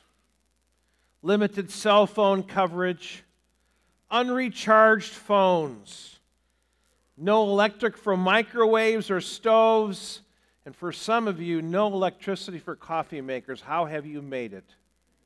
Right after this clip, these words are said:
I don't know. All of this on top of covid nineteen. All of this.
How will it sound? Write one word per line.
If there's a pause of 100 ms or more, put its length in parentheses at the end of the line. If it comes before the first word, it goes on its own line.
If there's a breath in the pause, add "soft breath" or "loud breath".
(580)
I
don't
know. (1400)
All
of
this
on
top
of
covid
nineteen. (220)
All
of
this.